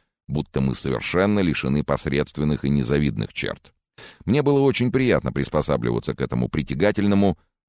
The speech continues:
пусть и не слишком правдивому образу, а впоследствии и сознавать, что я действительно, в большей или меньшей мере, приобрел черты того персонажа, которого так долго и мастерски изображал.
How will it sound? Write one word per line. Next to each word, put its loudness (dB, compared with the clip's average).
пусть 0
и 2
не 6
слишком 0
правдивому 0
образу, -2
а 0
впоследствии -2
и 0
сознавать, 0
что -6
я 2
действительно, -2
в -2
большей 0
или 0
меньшей 0
мере, 2
приобрел 2
черты -2
того 0
персонажа, -2
которого 0
так -4
долго 2
и 4
мастерски -2
изображал. -6